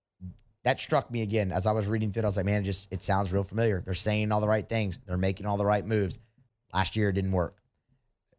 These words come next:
We'll see. You get a, you get a redo. We'll give you a redo, but results are gonna be expected early, and by early, we mean week one versus the Tennessee Titans. We're gonna grab a break, come back on the other side, uh, really dive into L S U, Texas A and M.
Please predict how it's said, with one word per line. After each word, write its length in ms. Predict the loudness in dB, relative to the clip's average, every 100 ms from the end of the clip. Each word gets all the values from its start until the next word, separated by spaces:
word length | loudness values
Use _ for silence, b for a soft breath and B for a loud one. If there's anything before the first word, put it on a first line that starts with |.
| _ -4
We'll 160 | -2
see. 260 | 0 -2 -2 -6
You 120 | -2
get 140 | 0
a, 120 | 0 0
you 80 |
get 120 | 0 0
a 40 |
redo. 400 | 0 0 0 -2 _ -4
We'll 140 | -2
give 200 | 0 0
you 140 | 2
a 40 | 2
redo, 440 | 0 0 0 0 -4 _ _ _ _ _ _
but 260 | 0 0 -2 _ _ _ _ _ _ _ 0
results 340 | 2 2 2
are 40 |
gonna 120 | 0 2
be 100 | 0
expected 400 | 0 -2 0 0
early, 340 | 2 2 0
and 180 | -2 -6 -4
by 120 | 2
early, 400 | 4 4 0 -2 -6 -8
we 120 | -2
mean 200 | 0 0
week 180 | 0 -2
one 240 | -2 -2
versus 320 | -4 -4 -8
the 120 | -10 -10
Tennessee 360 | -8 -6 -8
Titans. 400 | -10 -10 -12 -20 _ _ _ _ -2
We're 80 | 0
gonna 80 | 2
grab 240 | 2 2
a 60 | 2
break, 320 | 2 2 -2 -4
come 220 | 0 2
back 300 | 4 2 -2 -2
on 360 | 2 2 0 -4
the 160 | -4 2
other 260 | 2 0
side, 520 | 0 2 4 4 2 -4 b b
uh, 160 | 2 4
really 180 | 4 0
dive 300 | 2 2 2
into 200 | 0 0
L 140 | 2 2
S 160 | 0
U, 140 | -4 -2
Texas 440 | 0 -2 -2 0
A 120 | 2 2
and 120 | 2
M. 280 | 2 0